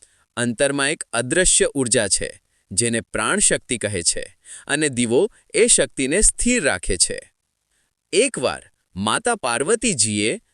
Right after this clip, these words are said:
ભગવાન શંકરને પૂછ્યું કે, "પ્રભુ, લોકો ઘરમાં દીવો પ્રગટાવે છે, પણ ક્યારેક તે બદલી નાખે છે. શું તેમાં કોઈ ત્રુટિ છે?" ભગવાન શંકર બોલ્યા, "પાર્વતી, દીવો એટલે આત્માનો પ્રકાશ.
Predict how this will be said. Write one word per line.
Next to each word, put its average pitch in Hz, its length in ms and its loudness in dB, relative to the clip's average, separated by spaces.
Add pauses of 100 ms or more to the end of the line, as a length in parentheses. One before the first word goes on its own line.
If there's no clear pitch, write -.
(160)
ભગવાન 131 460 2
શંકરને 165 600 2
પૂછ્યું 117 560 0 (360)
કે, 185 100 4
"પ્રભુ, 120 520 0 (300)
લોકો 156 400 4
ઘરમાં 143 500 0
દીવો 180 300 4
પ્રગટાવે 85 560 -2
છે, - 320 -4 (300)
પણ 175 160 2
ક્યારેક 120 500 -2
તે 226 180 4
બદલી 175 420 4
નાખે 113 320 -2
છે. - 340 -2 (480)
શું 107 260 0
તેમાં 110 280 -2
કોઈ 110 180 0
ત્રુટિ 107 380 -2
છે?" 202 260 2 (720)
ભગવાન 127 480 0
શંકર 104 420 0
બોલ્યા, 95 400 -2 (500)
"પાર્વતી, 156 680 2 (240)
દીવો 165 460 4
એટલે 202 380 0
આત્માનો 127 640 -4
પ્રકાશ. - 680 0